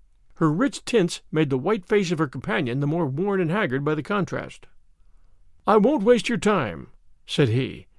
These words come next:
raising himself upon the sofa. I'll plunge into the matter without further preamble.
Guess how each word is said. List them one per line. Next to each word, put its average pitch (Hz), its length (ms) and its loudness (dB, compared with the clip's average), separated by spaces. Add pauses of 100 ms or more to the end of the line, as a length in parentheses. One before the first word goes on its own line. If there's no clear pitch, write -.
(140)
raising 202 260 4
himself 185 360 0
upon 165 240 0
the 135 80 2
sofa. - 520 -4 (640)
I'll 208 160 2
plunge 247 340 2
into 233 180 0
the 175 100 2
matter 160 280 2
without 180 340 0
further 233 280 0
preamble. 175 720 0